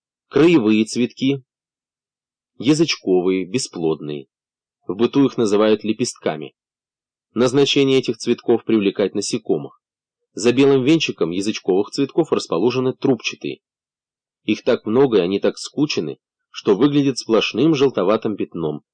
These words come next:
Эти цветки оплодотворяются и дают семена.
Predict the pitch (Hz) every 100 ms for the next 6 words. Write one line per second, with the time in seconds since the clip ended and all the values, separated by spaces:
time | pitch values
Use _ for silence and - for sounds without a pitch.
0 | _ _ _ _ _ _ _ 175 156 -
1 | 104 - 80 71 - 104 113 135 139 -
2 | 113 143 156 - 147 120 113 87 95 -
3 | 123 82 73 69